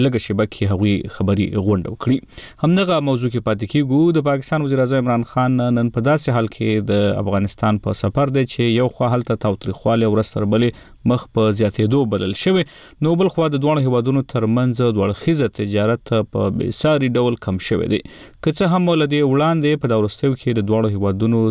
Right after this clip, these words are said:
سیاسي او تجارتي پلاوو د یو بل هیوادونو ته سفرونه کړي وو او پر ځینو موضوعاتو یې تفصیلي خبرې هم کړې وي، خو د وزیر اعظم چوکۍ له سمبالولو وروسته دا لومړی ځل دی چې عمران خان افغانستان ته سفر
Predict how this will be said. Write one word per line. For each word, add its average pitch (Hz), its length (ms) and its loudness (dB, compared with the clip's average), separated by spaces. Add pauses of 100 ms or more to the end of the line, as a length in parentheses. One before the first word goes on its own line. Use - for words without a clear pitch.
سیاسي 107 420 -2
او 139 60 0
تجارتي 101 500 -2
پلاوو 131 420 0
د 110 200 0
یو 139 80 2 (100)
بل 131 180 2
هیوادونو 113 600 0 (160)
ته 107 280 0
سفرونه 123 500 0
کړي 143 180 2
وو 143 160 2 (320)
او 143 320 0
پر 143 240 2
ځینو 160 240 2
موضوعاتو 160 460 0
یې 151 240 0
تفصیلي 151 340 0
خبرې 147 300 0 (100)
هم 180 120 2
کړې 101 280 -2
وي، 151 100 2 (320)
خو 160 200 0
د 170 200 2
وزیر 170 180 2
اعظم 180 220 0
چوکۍ 160 580 0
له 135 120 -4
سمبالولو 113 560 2
وروسته 156 480 0 (300)
دا 160 100 4
لومړی 190 340 4
ځل 117 120 0
دی 127 160 2
چې 117 260 -4
عمران 101 260 -4
خان 123 220 2
افغانستان 98 460 -2
ته - 220 -12
سفر 143 200 0